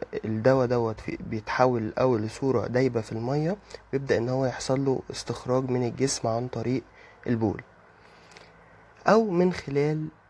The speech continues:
البراز، ولكن مساهمة البراز في استخراج الدواء بتكون قليلة، وممكن تكون في بعض الأدوية مش موجودة أصلا. واحد من أهم الإنزيمات دي هو إنزيم سي واي بي ثري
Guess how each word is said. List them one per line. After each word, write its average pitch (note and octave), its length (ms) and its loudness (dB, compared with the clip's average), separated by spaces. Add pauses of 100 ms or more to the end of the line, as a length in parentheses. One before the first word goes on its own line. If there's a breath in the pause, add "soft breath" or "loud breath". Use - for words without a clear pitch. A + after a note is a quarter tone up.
البراز، C3 800 0
ولكن C#3+ 560 0 (360)
مساهمة C#3 560 -2 (100)
البراز B2 420 2
في C3+ 340 -4
استخراج - 480 -4
الدواء C3+ 280 2
بتكون C3+ 480 -2
قليلة، B2+ 460 0
وممكن C3+ 300 -2
تكون - 200 -4
في C3 140 -4
بعض B2+ 200 2
الأدوية B2+ 520 0
مش B2 260 -2
موجودة A#2 460 0
أصلا. - 280 -8 (1200)
واحد F#3+ 340 4
من D#3+ 240 4
أهم D3+ 320 4
الإنزيمات B2+ 600 0
دي D3+ 320 -4 (280)
هو C3+ 140 4
إنزيم C3+ 720 0
سي - 340 0
واي C#3+ 360 4
بي C#3 300 0 (160)
ثري C#3 520 0